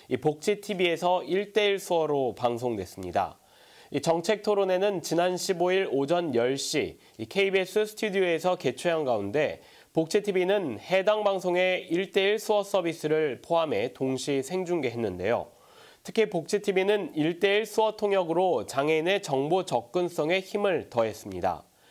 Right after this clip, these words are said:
복지티비는 제이십 대 대통령 선거방송 토론에서도 국내 선거방송 토론 최초로 일 대 일 수어 서비스를 제공하며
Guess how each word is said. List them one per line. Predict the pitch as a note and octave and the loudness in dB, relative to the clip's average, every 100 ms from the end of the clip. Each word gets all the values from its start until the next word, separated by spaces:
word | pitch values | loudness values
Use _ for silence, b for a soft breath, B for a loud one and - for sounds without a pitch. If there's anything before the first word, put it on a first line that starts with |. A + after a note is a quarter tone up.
| b b b - | b b b -2
복지티비는 | E3+ E3+ G#3 G3 G3 G3+ | 0 0 0 2 2 2
제이십 | - F#3+ D#3+ E3 G#3 - | 2 0 0 -2 -4 0
대 | D3+ A#2+ - | 2 2 0
대통령 | C3 C3+ F#3+ F#3 G3+ G#3+ | 0 2 0 2 2 0
선거방송 | G3 D#3+ D3+ E3+ G3+ F3 E3+ D#3+ F3 | 0 0 2 2 2 2 0 0 -2
토론에서도 | F3 F#3 F3+ D3+ C3 A2+ D3+ D#3+ B B | 0 0 0 0 0 2 2 0 B B
국내 | D3+ E3 F#3 F#3+ | -2 2 2 2
선거방송 | F#3 F#3+ G3 G3+ F#3+ F3 F3+ G3 | 0 0 2 2 2 0 0 -2
토론 | G3 G3 G3 G3 | 0 0 0 -4
최초로 | - G#3 G3+ G3 D#3+ G#2+ - - | -2 -2 0 2 2 2 -2 -2
일 | E3 E3+ | -2 2
대 | E3+ | 0
일 | F#3+ | 0
수어 | F#3+ G#3 G3 | 0 2 2
서비스를 | G3 F3+ D#3+ - D3 C3+ | 0 0 -2 -2 -4 0
제공하며 | A#2+ A2+ A#2 A#2 G#2 B2 C#3 | 0 0 0 0 2 2 0